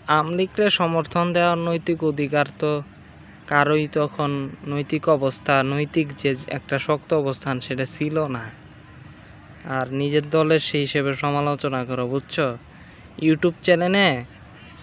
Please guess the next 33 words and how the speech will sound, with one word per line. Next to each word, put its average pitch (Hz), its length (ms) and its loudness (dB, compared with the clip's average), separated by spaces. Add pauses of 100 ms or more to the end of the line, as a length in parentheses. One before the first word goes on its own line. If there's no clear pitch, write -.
(140)
এইসব 151 360 2
না 165 180 4
কইরা 185 540 6 (600)
ওই 143 160 0
রান্নার 156 420 4
ভিডিও 143 360 2
করো, 120 340 0 (420)
তাইলে 139 300 0
কামে 151 300 2
দিব। 127 300 0
মানুষ 127 420 0
হয়তো 147 220 0
কিছুটা 156 380 2
হইলেও 151 400 4 (440)
চিন্তা 170 280 2
করবো 139 360 -2
যে 135 180 -2
তুমি 151 240 -2
যত 156 240 2
বড় 165 300 4
যাই 135 260 4
হও, 147 200 2
তুমি 147 240 -4
একটা 143 200 0
রাঁধুনি, 143 580 2
তোমার 135 220 -6
কাছ 135 140 0
থেকে 143 160 -2
রান্না 139 300 2
বান্না 139 260 0
শিখলে 135 560 -4
লাভ 123 300 0
হইব। 117 260 -6